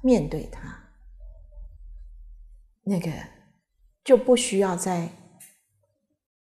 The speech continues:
产生多余的想法。像我们去年法会不是在水里的山上吗？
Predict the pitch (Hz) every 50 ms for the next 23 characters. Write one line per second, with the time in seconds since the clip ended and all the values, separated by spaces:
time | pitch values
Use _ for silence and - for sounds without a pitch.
0 | _ - 180 - - 196 160 151 147 156 - - 175 175 170 175 - - 180 175
1 | 175 156 139 - - 151 160 - - - - - - 160 - - - - - -
2 | _ _ _ _ _ _ _ _ _ _ _ _ _ _ _ _ _ _ _ _
3 | _ _ _ _ _ _ _ _ _ _ _ _ _ _ _ _ _ _ _ -
4 | - 247 233 226 202 185 165 160 160 165 160 160 160 170 - - - _ _ _
5 | _ _ _ _ _ _ _ - - - 269 233 190 165 156 170 175 - 170 156
6 | - - 202 180 180 170 165 - - 180 170 165 - 185 175 165 156 156 156 156
7 | 170 - - - _ _ _ _ _ _ _ _ _ - - - 180 175 185 190
8 | 196 156 - 165 175 - 202 185 185 196 202 - - 185 165 147 139 139 135 -
9 | 175 175